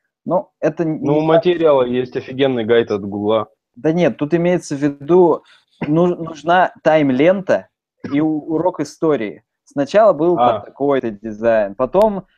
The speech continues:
Speaker 1: развились видеокарты, стал такой-то дизайн, потом все ударились в минимализм, стал такой-то дизайн, стал ю экс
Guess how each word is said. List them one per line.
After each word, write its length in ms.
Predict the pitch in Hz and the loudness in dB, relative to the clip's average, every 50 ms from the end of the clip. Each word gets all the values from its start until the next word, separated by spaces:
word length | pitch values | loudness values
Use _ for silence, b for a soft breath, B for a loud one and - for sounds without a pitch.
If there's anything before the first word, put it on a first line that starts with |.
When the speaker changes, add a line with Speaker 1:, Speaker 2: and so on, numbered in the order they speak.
| _ - | _ -8
Speaker 1:
развились 680 | 123 127 139 135 127 135 143 170 170 165 147 120 - - | 0 0 0 0 0 -4 -6 -4 -2 -2 -4 -6 -6 -8
видеокарты, 760 | 131 131 127 139 135 127 - 135 139 160 175 175 - 151 131 | -8 -6 -2 -2 -2 -2 0 2 2 2 2 0 -2 -8 -14
стал 320 | - - - 131 135 143 | -10 0 2 2 2 2
такой-то 560 | - 131 117 - 123 123 131 127 117 120 113 | 0 -4 -6 -4 -2 0 0 0 -2 -4 -8
дизайн, 600 | 104 104 107 107 104 113 110 104 104 92 87 92 _ | -10 -10 -10 -6 -2 0 0 0 0 -2 -6 -10 _
потом 520 | - 123 117 - 170 185 196 196 180 - _ _ _ | -10 -10 -6 0 0 0 0 -2 -8 -14 _ _ _
все 280 | - - - 151 151 | -20 -12 -4 -2 0
ударились 580 | 151 143 131 135 139 143 143 139 131 123 - - | 0 2 4 4 4 4 2 0 -6 -8 -10 -8
в 20 | 123 | -8
минимализм, 600 | 127 131 131 127 127 123 123 139 160 156 151 151 135 | -6 -4 -4 -2 -2 -2 -2 -2 -4 -4 -6 -10 -14
стал 340 | - _ - 127 131 131 - | -14 _ 2 2 2 2 0
такой-то 440 | 123 113 - 127 127 123 117 113 107 | -4 -6 -4 -4 -4 -4 -4 -8 -10
дизайн, 480 | 107 113 107 123 127 131 131 120 113 _ | -10 -6 -2 2 2 2 2 0 -4 _
стал 320 | 120 - - - 120 123 113 | -18 -14 -2 0 2 2 2
ю 340 | - 120 117 113 120 127 131 | -2 -8 -12 -6 -4 -4 -4
экс 520 | - - 135 127 120 - - - - _ | -2 0 2 2 0 0 -6 -20 -20 _